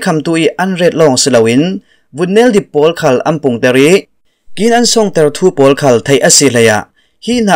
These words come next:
atuan du lo tu pol chu tha an ton thu. Khawsung mi pakhat chun phuan nak anei.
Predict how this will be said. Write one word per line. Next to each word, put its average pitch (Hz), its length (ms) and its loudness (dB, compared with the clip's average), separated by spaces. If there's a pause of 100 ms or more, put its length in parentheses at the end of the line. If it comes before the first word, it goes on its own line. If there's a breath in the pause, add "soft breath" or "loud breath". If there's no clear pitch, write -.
atuan 196 320 0
du 170 60 0 (100)
lo 135 60 4 (120)
tu 165 60 0 (120)
pol 113 140 0 (100)
chu 135 100 0 (240)
tha 147 120 0 (120)
an 226 180 2
ton 135 160 2 (280)
thu. 156 160 -4 (480)
Khawsung 202 440 -2
mi 208 80 4 (160)
pakhat 131 320 -2
chun 143 180 2 (420)
phuan 123 260 -6
nak 127 160 -2 (120)
anei. 131 240 0